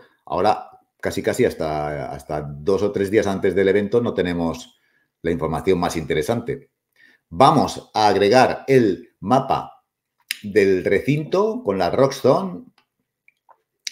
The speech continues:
y vamos a, eh, analizarlo un poquito. Yo me voy a quitar de en medio para que salga todo correctamente. Tampoco hace mucha falta,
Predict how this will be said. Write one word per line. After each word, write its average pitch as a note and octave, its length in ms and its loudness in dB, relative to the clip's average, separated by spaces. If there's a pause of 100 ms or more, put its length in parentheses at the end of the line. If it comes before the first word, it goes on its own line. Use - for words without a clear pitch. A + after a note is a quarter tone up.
y G#2 160 -6
vamos B2 300 0
a, C3 360 -2
eh, F2+ 200 -4
analizarlo G2 680 0
un G#2 180 -4
poquito. D2 600 -6 (600)
Yo G#2+ 180 6
me D3+ 100 4
voy D#3+ 60 8
a C#3+ 60 4
quitar B2 240 2
de A2+ 80 2
en A2 60 -4
medio B2 280 2
para G#2+ 180 2
que - 80 -4
salga G2+ 260 0
todo G2 200 2
correctamente. G2 840 -4 (540)
Tampoco E2+ 320 -8
hace F2+ 100 -4
mucha E2+ 220 -8
falta, F2 460 -6